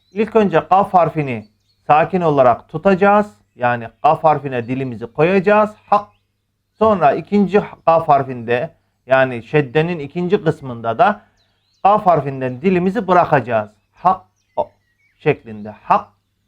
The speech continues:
o şeklinde yapmamız gerekiyor. Fakat burada yapılan yanlış nedir? İkinci harfi hiç söylemeden, yani şeddenin iki şıkkını birden söylemeden hemen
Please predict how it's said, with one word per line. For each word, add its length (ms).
o 160
şeklinde 460
yapmamız 540
gerekiyor. 520
Fakat 380
burada 280
yapılan 380
yanlış 460
nedir? 320
İkinci 640
harfi 600
hiç 180
söylemeden, 760
yani 380
şeddenin 640
iki 260
şıkkını 560
birden 300
söylemeden 800
hemen 440